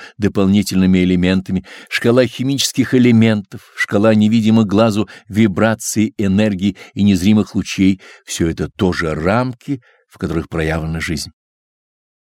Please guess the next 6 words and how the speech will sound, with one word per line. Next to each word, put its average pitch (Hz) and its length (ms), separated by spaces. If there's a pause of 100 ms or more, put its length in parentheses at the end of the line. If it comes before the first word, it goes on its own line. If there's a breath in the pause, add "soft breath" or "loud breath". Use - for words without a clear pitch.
(260)
Так 165 300
необъятность 135 840
беспредельности 101 1120 (260 loud breath)
ограничивается 92 960
рамками 92 600
закона 78 600